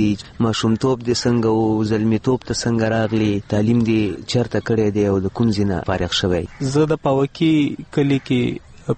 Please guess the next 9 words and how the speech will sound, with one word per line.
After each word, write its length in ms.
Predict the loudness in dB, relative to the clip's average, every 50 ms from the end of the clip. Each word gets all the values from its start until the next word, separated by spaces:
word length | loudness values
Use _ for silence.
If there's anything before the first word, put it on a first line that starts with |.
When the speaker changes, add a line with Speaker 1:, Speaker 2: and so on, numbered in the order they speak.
| -2
Speaker 2:
پیدا 200 | 0 0 0 0 0 0
شوی 160 | 0 2 2
وم. 220 | 2 2 0 -2 -4 -6 -8 -8 -6 -2 0 2
نولس 340 | 2 4 2 2 0 -2 -2 -2
سوه 180 | 0 0 0 0 0 0 0
اویایم 480 | 0 2 2 2 2 2 2 2 0 -2 -4
کې 160 | -6 -4 -4 -4 -2 -2
د 340 | -2 0 0 0 0 -2 -4 -4 -2 0 2
ړومبۍ 340 | 2 2 2 2 2 2 2